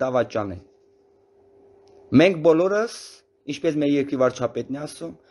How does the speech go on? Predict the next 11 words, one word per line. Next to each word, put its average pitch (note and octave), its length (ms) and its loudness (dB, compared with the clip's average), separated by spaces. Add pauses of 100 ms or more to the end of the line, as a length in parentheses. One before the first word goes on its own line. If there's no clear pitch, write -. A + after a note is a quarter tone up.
(180)
մենք E3+ 240 2
բոլորս D#3+ 540 4 (1300)
նավի D3 380 6 (100)
մեջ - 320 -4
ենք։ - 240 -20 (1400)
Մենք D#3+ 320 4
բոլորս D3+ 480 2
նավի C3+ 320 -2
մեջ A#2 300 -10
ենք։ - 280 -20 (920)
Աստված C#3+ 580 2